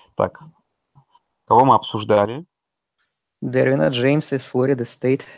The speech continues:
Speaker 2: Семинолс.
Speaker 1: Да, друзья, не забывайте про него. Ну, и такую вот ремарочку, да, что вот мы щас обсудили двух игроков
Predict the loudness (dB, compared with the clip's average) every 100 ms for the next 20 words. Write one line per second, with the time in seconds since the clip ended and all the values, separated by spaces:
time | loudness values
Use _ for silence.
0 | _ -8 -2 -2 0 0 -2 -4 -12 -14
1 | -20 _ _ -10 -10 -10 -16 -16 -14 -14
2 | -12 -6 -4 -4 -8 -12 -6 -2 -2 -2
3 | -14 -20 _ _ _ _ _ -20 -20 _
4 | -2 0 0 -6 _ _ -20 -20 _ -6
5 | -2 0 -2 -2 -6 -14 _ _ -8 -4
6 | -2 -2 -2 2 2 2 -4 -8 -2 -2
7 | -2 -4 -4 -4 -8 -10 -10 -10 -4 -2
8 | -2 -2 -4 -4 -4 -4 0 0 -2 -6